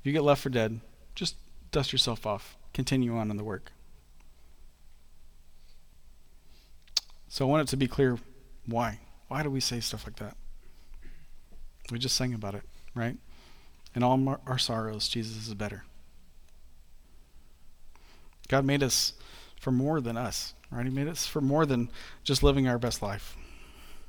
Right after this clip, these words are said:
We're not fulfilled unless we're living for him. And we can't do that by ourselves, right? We're, we're dead in our sin. But God made a way for us to be brought into his family,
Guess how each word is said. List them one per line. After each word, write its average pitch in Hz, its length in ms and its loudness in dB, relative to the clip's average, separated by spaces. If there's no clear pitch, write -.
We're 127 80 2
not 143 180 4
fulfilled 139 320 0
unless 123 260 2
we're 123 140 -2
living 131 160 2
for 117 140 -4
him. 107 320 -2
And 131 120 4
we 123 40 4
can't 147 220 4
do 143 100 4
that 139 160 -2
by 123 100 0
ourselves, 107 600 -2
right? 123 180 0
We're, 127 160 -2
we're 120 140 -4
dead 135 220 4
in 127 120 2
our 113 100 0
sin. 113 380 -2
But 135 120 -2
God 143 260 6
made 135 140 6
a 131 40 4
way 131 140 6
for 135 160 2
us 120 100 2
to - 80 -4
be 127 60 0
brought 120 320 2
into 123 260 0
his 113 180 -2
family, 107 340 -4